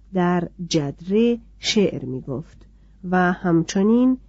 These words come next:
مدیون داستان‌های ملتی یا قصه‌های قهرمانی و عشقی است که در جهان یونانی شهرت یافته بود.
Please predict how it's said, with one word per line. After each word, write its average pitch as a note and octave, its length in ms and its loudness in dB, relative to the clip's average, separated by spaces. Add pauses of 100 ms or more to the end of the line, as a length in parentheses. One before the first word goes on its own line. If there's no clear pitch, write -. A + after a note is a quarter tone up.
(260)
مدیون A#3 680 4
داستان‌های F#3+ 880 0
ملتی F3 880 0 (340)
یا F#3 400 2 (320)
قصه‌های A3+ 540 0
قهرمانی G3+ 800 0
و G3+ 260 -2
عشقی B3+ 580 0
است - 240 -12
که G#3 320 2 (320)
در E3+ 200 2
جهان A3 460 0
یونانی F3+ 1000 2 (180)
شهرت F#3+ 680 -4
یافته D3 380 -8
بود. C3+ 220 -10